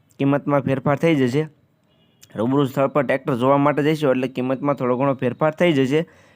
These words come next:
તો જે કોઈ ભાઈનો લેવો હોય તે જલ્દીથી ટ્રેક્ટરના ઓનરનો કોન્ટેક્ટ કરી લે. જોવા ક્યાં મળે તેની વાત કરું તો ગામ નવી છાપરી, તાલુકો તળાજા, જિલ્લો ભાવનગર અને પદુભા પાસે તમને આ મહિન્દ્રા ટ્રેક્ટર જોવા મળી જાય છે.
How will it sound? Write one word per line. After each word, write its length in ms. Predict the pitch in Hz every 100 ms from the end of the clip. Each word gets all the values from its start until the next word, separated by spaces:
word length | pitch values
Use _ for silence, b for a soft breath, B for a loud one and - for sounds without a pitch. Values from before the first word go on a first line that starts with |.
| b -
તો 40 |
જે 140 | 123 147
કોઈ 180 | 165
ભાઈનો 340 | 143 147 156 160
લેવો 220 | 160 170
હોય 120 | 143 123
તે 100 | 117
જલ્દીથી 400 | 127 135 143 151
ટ્રેક્ટરના 480 | 127 123 139 143
ઓનરનો 440 | 131 123 135 143 147
કોન્ટેક્ટ 420 | 123 123 151 151
કરી 180 | 170 147
લે. 140 | 139 170 _ _ b b b b -
જોવા 280 | 143 185
ક્યાં 220 | 185 180 180
મળે 220 | 180 175
તેની 240 | 156 165
વાત 220 | 170 170 -
કરું 320 | 180 156 117 _
તો 100 | 123
ગામ 280 | 123 131 156 156
નવી 240 | 147 170 143
છાપરી, 440 | 143 135 160 170 b b b b -
તાલુકો 400 | 131 147 151 156
તળાજા, 500 | 151 165 147 135 143 - _
જિલ્લો 340 | 135 135 147
ભાવનગર 580 | 123 135 165 151 131 147 - b b b
અને 100 | 127
પદુભા 460 | 131 143 151 156 160
પાસે 240 | 143 151 156
તમને 260 | 143 147
આ 60 | 151
મહિન્દ્રા 380 | 127 127 139 143
ટ્રેક્ટર 300 | 127 - 147
જોવા 240 | 113 127
મળી 240 | 131 135 135
જાય 140 | 143
છે. 120 | 160